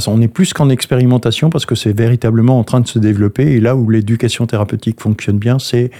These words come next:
justement là où les ateliers sont co-animés par un patient et un soignant.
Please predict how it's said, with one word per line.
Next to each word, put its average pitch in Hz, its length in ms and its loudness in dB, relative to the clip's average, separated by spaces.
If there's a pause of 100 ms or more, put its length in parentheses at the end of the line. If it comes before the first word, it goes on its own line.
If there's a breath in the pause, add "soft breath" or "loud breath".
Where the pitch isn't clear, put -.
(720 loud breath)
justement 117 540 0
là 123 200 2
où 123 200 0 (120)
les 110 280 0
ateliers 107 340 0
sont 113 200 -8
co-animés 113 520 2
par 98 200 -2
un 101 80 -2
patient 110 440 -4 (100)
et 101 180 -2
un 98 100 -2
soignant. 87 380 -6